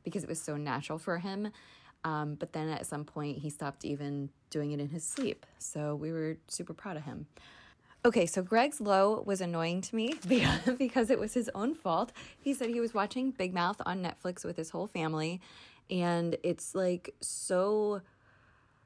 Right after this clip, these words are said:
um, sexual. <laughs> Like, you don't wanna be watching that with your teen-, teenage kids, I wouldn't think. Um,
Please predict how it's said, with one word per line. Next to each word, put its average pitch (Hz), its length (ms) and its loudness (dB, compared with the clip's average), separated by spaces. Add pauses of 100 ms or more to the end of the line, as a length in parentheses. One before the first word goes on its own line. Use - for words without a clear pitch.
(200)
um, 170 560 2
sexual. 262 760 4
<laughs> - 60 8 (320)
Like, 240 280 2
you 220 160 -2
don't 170 300 -2
wanna 196 160 -4
be 202 120 2
watching 170 360 0
that 196 180 -2
with 190 160 -4
your 165 120 0
teen-, 165 520 -2 (160)
teenage 180 460 -4
kids, 180 340 -4
I 208 80 -6
wouldn't 220 300 -2
think. 247 260 -2 (460)
Um, 160 560 -2